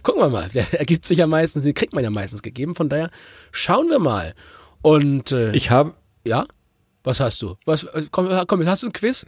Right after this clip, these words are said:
Speaker 1: Willst du mich was fragen? Na dann mal raus, Christoph.
Speaker 2: Ja, ich hab versucht, ich habe versucht, hier in, im Quiz krieg ich dich wahrscheinlich nicht vom, vom Ofen hergelockt. Das wär, dachte ich mir, war zu blöd.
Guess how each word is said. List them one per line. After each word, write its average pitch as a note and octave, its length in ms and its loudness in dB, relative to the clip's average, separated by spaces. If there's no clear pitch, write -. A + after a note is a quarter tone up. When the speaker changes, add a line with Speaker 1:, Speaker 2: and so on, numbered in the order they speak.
Speaker 1:
Willst G#3+ 160 -2
du C#4+ 40 -6
mich B3+ 100 2
was B3 120 0
fragen? G#3+ 380 0
Na G#3 120 0
dann F#3 160 2
mal F3 100 2
raus, C3 240 -4
Christoph. C#3 220 0
Speaker 2:
Ja, - 20 2
ich - 80 -2
hab D3+ 80 4
versucht, D#3+ 300 4
ich B2+ 140 4
habe D3 140 6
versucht, D3+ 420 4
hier D3+ 100 2
in, D3 140 0
im D3+ 220 0
Quiz - 340 0
krieg E3+ 140 0
ich D#3 60 -2
dich D#3+ 100 -4
wahrscheinlich D3 240 4
nicht D#3+ 160 -2
vom, A#2+ 220 4
vom A#2+ 200 -4
Ofen A#2+ 320 2
hergelockt. F#2+ 420 2
Das G#2+ 140 -6
wär, C3 120 0
dachte B2 220 -4
ich A#2+ 60 -6
mir, B2 160 0
war A#2+ 100 2
zu B2 140 -2
blöd. A2 260 2